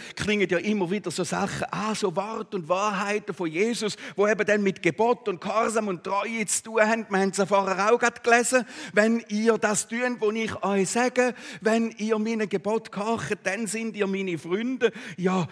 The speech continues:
wie soll man denn da? Ich glaube, ja, wir kommen nicht um die Wahrheiten herum. Um die Wahrheiten, die Jesus uns in unser Leben einspricht. Wir kommen nicht um Treue, wir kommen nicht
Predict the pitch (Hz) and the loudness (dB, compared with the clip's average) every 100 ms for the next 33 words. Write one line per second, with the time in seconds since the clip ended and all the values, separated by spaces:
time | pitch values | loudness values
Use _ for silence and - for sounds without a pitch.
0 | - - 180 185 208 269 302 294 277 254 | -8 0 4 4 6 4 4 2 4 4
1 | 254 208 156 120 98 _ _ _ _ _ | 4 0 -2 -6 -14 _ _ _ _ _
2 | _ _ _ _ _ _ _ _ _ - | _ _ _ _ _ _ _ _ _ -16
3 | 120 147 139 135 170 175 139 131 143 160 | -8 -8 -6 -6 -8 -6 -6 -8 -6 -8
4 | 175 123 - - - - 151 180 - 170 | -8 -12 -18 -20 -20 -8 -4 -4 -6 -6
5 | 156 151 135 143 147 151 156 - - 175 | -4 -4 -4 -4 -4 -6 -8 -10 -10 -8
6 | 185 127 - 151 156 151 165 185 185 190 | -8 -10 -10 -4 -2 0 0 0 0 -2
7 | 185 160 143 160 190 185 156 175 185 170 | -2 -6 -4 0 -2 -2 -8 -8 -8 -6
8 | 156 151 151 139 185 190 - 175 202 196 | -6 -6 -6 -4 -4 -4 -6 2 2 2
9 | - 180 202 - - - - - 160 - | -2 0 0 -2 -10 -18 -18 -6 -2 2
10 | 202 208 139 170 170 185 185 175 185 220 | 4 2 2 0 2 -4 -2 -4 0 2
11 | 208 170 - - 180 - 214 220 - 208 | 2 0 -2 -2 0 2 2 0 0 0
12 | 165 | -2